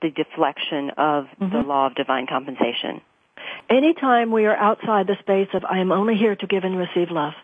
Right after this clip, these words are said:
Speaker 2: that's all that it's about for me, is to give, is to stand in a space where I see myself as a vessel of love. I am asking that divine love flow through me. I want to stand in this moment in complete excellence,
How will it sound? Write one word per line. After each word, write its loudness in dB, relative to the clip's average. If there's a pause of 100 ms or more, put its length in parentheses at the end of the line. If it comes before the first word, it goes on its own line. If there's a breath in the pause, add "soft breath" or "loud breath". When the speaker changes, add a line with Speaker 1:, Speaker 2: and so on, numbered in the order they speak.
(300)
Speaker 2:
that's 2
all 6
that 2
it's -2
about 2
for -6
me, -10 (480 loud breath)
is 2
to 2
give, 2 (380 loud breath)
is -4 (100)
to -6
stand 0
in 0
a -2
space 0
where 0
I 0
see 2
myself 0
as -4
a -2
vessel 0
of -4
love. 0 (580 loud breath)
I 2
am 2
asking 2
that 0
divine 0
love 0 (100)
flow 4
through -4
me. 0
I 2
want 0
to -4
stand 0
in 0
this -2
moment 0
in -8
complete -4
excellence, 0